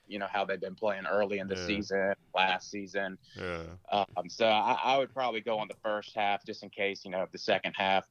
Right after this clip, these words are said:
Speaker 1: if it, they get a big lead, you know, I could easily see the Rockets, you know, just throwing up a bunch of threes,
Speaker 2: Yeah.
Speaker 1: making 'em, Knicks being a little lackadaisical on their defensive end, but I think they'll step it up.
Speaker 2: What would
Speaker 1: So
Speaker 2: you
Speaker 1: I'll
Speaker 2: pair that up with?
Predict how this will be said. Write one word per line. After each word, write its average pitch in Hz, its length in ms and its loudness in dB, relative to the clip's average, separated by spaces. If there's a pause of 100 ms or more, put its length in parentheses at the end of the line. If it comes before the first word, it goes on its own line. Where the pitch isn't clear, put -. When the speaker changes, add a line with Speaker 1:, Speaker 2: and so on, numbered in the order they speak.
Speaker 1:
if - 160 0
it, 98 160 -4
they 95 140 4
get 95 120 0
a - 60 0
big 98 260 2
lead, 104 540 4
you 95 140 -2
know, 95 80 4
I 92 80 4
could - 160 -8
easily 95 340 -2
see 95 220 -2
the 87 100 4
Rockets, 90 540 4
you 92 60 -2
know, 90 120 2
just 90 200 -6
throwing 90 280 6
up 90 140 4
a 95 40 2
bunch 95 240 0
of - 100 -10
threes, 95 520 0
Speaker 2:
Yeah. 82 60 -2
Speaker 1:
making 92 340 4
'em, 95 320 2 (320)
Knicks 101 260 8
being 98 220 2
a 92 80 4
little 95 220 8
lackadaisical 95 920 0 (640)
on 104 100 0
their 90 120 0
defensive 98 580 -2
end, 101 240 2
but 101 100 4
I 101 100 6
think 98 200 -4
they'll 90 140 -4
step - 340 -2
it 87 80 -2
up. 87 160 0
Speaker 2:
What 113 160 4
would 127 120 6
Speaker 1:
So 104 60 4
Speaker 2:
you 101 60 6
Speaker 1:
I'll 117 60 6
Speaker 2:
pair 127 160 12
that 120 160 10
up 117 180 8
with? 90 160 2